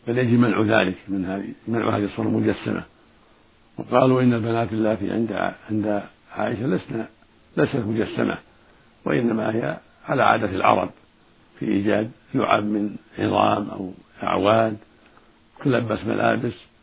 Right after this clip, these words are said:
كأنها صورة وليست مصورة". فالأحوط للمؤمن عدم هذه الألعاب المصورة، الأحوط والأقرب أنه ينبغي تركها حذرا من ما جاء في الأحاديث الصحيحة من اللعن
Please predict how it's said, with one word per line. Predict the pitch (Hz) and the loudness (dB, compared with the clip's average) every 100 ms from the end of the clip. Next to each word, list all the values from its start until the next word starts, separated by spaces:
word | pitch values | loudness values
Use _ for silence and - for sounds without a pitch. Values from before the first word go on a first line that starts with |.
| _ - | _ -4
كأنها | - 131 110 98 | -2 -2 -2 -2
صورة | 120 147 156 | -2 -2 0
وليست | 165 104 | 0 -2
مصورة". | 117 104 98 92 - - _ _ _ _ _ _ _ _ - | -4 -4 -6 -8 -10 -16 _ _ _ _ _ _ _ _ -2
فالأحوط | 151 156 120 135 | 4 6 4 0
للمؤمن | 127 127 127 131 190 - | 0 0 0 0 -2 -2
عدم | 170 165 131 | -2 2 2
هذه | 120 113 101 104 123 - _ _ _ _ 104 | 2 0 0 -2 -6 -16 _ _ _ _ -4
الألعاب | 92 92 110 | 0 2 2
المصورة، | 98 98 107 104 - - _ _ _ _ _ _ - | 0 -2 -4 -6 -8 -16 _ _ _ _ _ _ -6
الأحوط | 131 101 107 120 - - _ _ 101 | -2 0 2 0 -2 -20 _ _ -8
والأقرب | 95 98 85 _ _ _ - - 127 139 - - 113 | -6 -6 -10 _ _ _ -10 0 4 2 0 -12 -6
أنه | 113 110 | -2 0
ينبغي | 127 107 90 95 | 0 0 0 -2
تركها | 95 87 92 98 117 - _ _ _ _ _ _ _ | -4 -6 -6 -6 -8 -10 _ _ _ _ _ _ _
حذرا | - - 139 120 107 | -8 0 2 2 2
من | 104 95 - _ _ _ _ _ _ _ - | 0 -2 -6 _ _ _ _ _ _ _ -8
ما | 120 113 | -4 -2
جاء | 117 - | -2 -2
في | 98 | -2
الأحاديث | 92 104 104 101 | -2 -2 -2 -4
الصحيحة | - 98 98 98 | -6 -4 -2 -2
من | 98 | -2
اللعن | 101 101 87 90 | 0 2 2 0